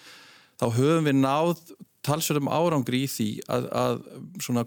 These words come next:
koma á efnahagssamráði sem að mun mögulega leiða til fríverslunarsamnings. Biden er ekki fríverslunarsinni.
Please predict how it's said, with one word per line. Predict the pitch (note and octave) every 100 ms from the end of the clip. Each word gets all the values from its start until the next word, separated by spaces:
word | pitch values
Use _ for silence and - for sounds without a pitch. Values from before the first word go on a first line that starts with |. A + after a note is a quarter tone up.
| -
koma | - C#3+ D#3+ D#3 C3
á | B2+ C3+ C#3+ C#3 - _ _ _ _ -
efnahagssamráði | B2 C3 C3 B2 C3 B2+ C3 D#3
sem | C3
að | B2
mun | B2+ C3 C3
mögulega | B2+ B2+ A#2+ B2
leiða | A#2+ A2+
til | C3+
fríverslunarsamnings. | F3 D#3+ A2 A2 A#2+ A#2+ - _ _ _ _ _ _ _ _ _ -
Biden | C3 F#3 G3+ - C3
er | - E3+ F#3+
ekki | C3+ C3+
fríverslunarsinni. | G#3 F3 A2+ G2 A2+ B2